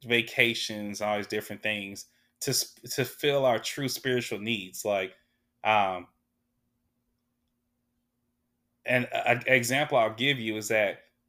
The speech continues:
you, have you ever been on vacation? You kn-, I, I hear this a lot where people say,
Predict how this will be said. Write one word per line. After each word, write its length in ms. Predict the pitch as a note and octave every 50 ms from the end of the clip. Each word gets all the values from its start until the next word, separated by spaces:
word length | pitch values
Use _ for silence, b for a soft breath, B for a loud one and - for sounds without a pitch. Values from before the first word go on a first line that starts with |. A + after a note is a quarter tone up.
| _ _ _ _ _
you, 240 | A2+ B2+ D3 D3+ B2
have 260 | - C#3+ C#3+ C#3 D3+
you 140 | F3 F#3 F3
ever 320 | F3 F3 D#3 D3+ C3+ A2+
been 200 | A2 A2 A#2+ C3 C#3
on 180 | C3 B2+ A#2+
vacation? 600 | A#2+ B2 A#2 A2 A2+ - - A#2 A#2+ C3 B2 - C3
You 140 | D3+ D#3 -
kn-, 140 | C3 - - _ _ _ _ _ _ _ _ _ _ _ _ _ _ -
I, 160 | A#2+ C#3 C#3 - - _
I 100 | B2+ C#3
hear 160 | C#3 F#3 G3 F3+
this 200 | F3 D#3+ - B2+
a 60 | A2
lot 360 | G#2 G#2+ A#2 A2 F2+ - G#2
where 120 | G#2+ G2+ G2+
people 340 | - - C3+ B2 A#2+ A2 G#2+
say, 540 | - - A#2 A2 G#2 G2+ G2 G2 F#2+ -